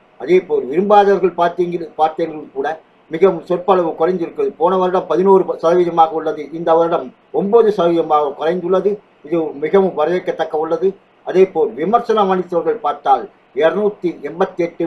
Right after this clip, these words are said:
புள்ளி அறுபத்தி நாலு சதவீதம் அதிகமாக உயர்ந்து நூத்தி இருபத்தி ஏழு பேர் அதிகமாக உள்ளனர். அதே போல் இது மிகவும் முக்கியமான ஒன்று. இதுதான்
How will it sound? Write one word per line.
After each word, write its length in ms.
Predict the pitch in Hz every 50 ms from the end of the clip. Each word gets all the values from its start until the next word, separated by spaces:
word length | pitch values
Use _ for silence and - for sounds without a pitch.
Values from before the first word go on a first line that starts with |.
| 170 -
புள்ளி 200 | 156 147 147 135 127
அறுபத்தி 340 | 143 170 190 190 190 - 170 160
நாலு 160 | 156 151 151 135 -
சதவீதம் 420 | 156 165 175 175 165 156 147 139 135 143
அதிகமாக 480 | 156 170 170 170 165 165 156 156 143 143
உயர்ந்து 300 | 160 170 170 170 170 190 196 196 _ _ _ _ _ _
நூத்தி 320 | - 165 196 196 202 - 180 175
இருபத்தி 320 | 165 165 165 156 160 - 147 151
ஏழு 120 | 151 147 131 160
பேர் 160 | 165 156 139 139
அதிகமாக 380 | 139 156 165 160 160 151 151 151 147
உள்ளனர். 340 | 147 151 151 156 165 165 - _ _ _ _ _ -
அதே 180 | 196 170 185 185 175 -
போல் 260 | - 156 151 135 117 101 - _ _ _ _ _ _
இது 140 | 123 135 165 151 151 151
மிகவும் 320 | 151 170 175 175 170 - - _ _ _ 139
முக்கியமான 460 | 135 - - 180 170 170 170 180 185 185 175 175
ஒன்று. 240 | 185 190 190 202 214 202 - _ _ _ _ _ _ 127
இதுதான் 420 | 139 156 151 - 175 180 190